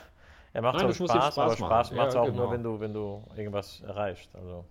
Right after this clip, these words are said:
Speaker 2: Genau so sieht's aus. Für manche Fahrer ist natürlich jetzt die Frage, äh, ist es jetzt überhaupt von Vorteil, in ein vermeintlich starkes Team zu wechseln oder bleibt man vielleicht besser bei seinem Mittelfeldteam, ähm, weil man die Hoffnung hat,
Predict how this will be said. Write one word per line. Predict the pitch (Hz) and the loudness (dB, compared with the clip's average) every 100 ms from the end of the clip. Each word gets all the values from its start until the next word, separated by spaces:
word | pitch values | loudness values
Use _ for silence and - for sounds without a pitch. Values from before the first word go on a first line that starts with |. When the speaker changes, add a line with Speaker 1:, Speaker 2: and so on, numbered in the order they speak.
| - | -6
Speaker 2:
Genau | 104 101 107 | 0 2 4
so | 101 | 2
sieht's | 98 - | -2 -2
aus. | 87 90 - - | -2 -2 -4 -6
Für | - 117 | 0 4
manche | 110 127 123 | 4 4 2
Fahrer | 123 123 120 | 4 4 2
ist | 113 | 0
natürlich | 131 117 127 123 | -2 0 2 2
jetzt | 117 113 - | 2 -2 -4
die | 113 | -6
Frage, | - 110 123 120 - - - - - | -2 2 4 2 0 -16 -20 -20 -12
äh, | 107 113 107 - 92 95 92 127 | -6 -6 -6 -8 -14 -14 -10 -2
ist | 131 | 0
es | 135 | 2
jetzt | 131 120 | 2 2
überhaupt | 120 110 117 - | 2 4 2 2
von | 113 | -2
Vorteil, | 107 117 123 123 | 2 2 2 2
in | 120 | 0
ein | 120 | -2
vermeintlich | 104 113 107 113 120 | 0 0 2 0 -2
starkes | - 117 113 120 | -2 0 0 -2
Team | - 117 | -4 -6
zu | 110 107 | -2 0
wechseln | 107 - 127 | 0 0 -2
oder | 117 113 | 0 0
bleibt | 104 107 - | 0 -2 -2
man | 110 | -6
vielleicht | 117 110 95 - | -4 -2 -4 -2
besser | 104 113 | -4 -2
bei | 107 104 | -2 0
seinem | 104 98 | 0 0
Mittelfeldteam, | 104 123 - 101 95 - - 113 113 113 - - - - - - - | 2 0 2 2 2 -2 -4 -2 -2 -4 -14 -20 -20 -20 -20 -20 -12
ähm, | 98 113 110 110 95 | -6 -2 -2 -2 -4
weil | 101 | 0
man | 107 104 | 2 4
die | 101 | 4
Hoffnung | 104 113 107 | 2 2 2
hat, | 107 104 | 2 0